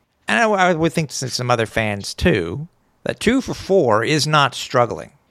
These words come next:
The team overall was struggling, yes, but it also didn't help that the rush, that there was no running game either. And again, Jeshwin only had eight carries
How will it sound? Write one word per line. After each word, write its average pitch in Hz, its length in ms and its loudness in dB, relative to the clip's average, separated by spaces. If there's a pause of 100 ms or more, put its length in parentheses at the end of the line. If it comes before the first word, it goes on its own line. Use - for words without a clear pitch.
(180)
The 104 80 -8
team 156 320 2
overall 123 540 4
was 156 140 0
struggling, 113 500 0
yes, 120 600 0 (380)
but 151 100 2
it 147 40 2
also 151 260 0
didn't 123 260 -6
help 127 320 0
that 113 180 -6
the 113 80 -4
rush, 107 220 -2
that 107 220 -8
there 110 100 -4
was 107 120 -6
no 110 140 -2
running 147 340 0
game 110 280 0
either. 127 560 0 (100)
And 107 140 -4
again, 131 640 0 (400)
Jeshwin 131 380 -2
only 135 240 -4
had 127 240 -2 (240)
eight 120 440 -2 (360)
carries 151 800 0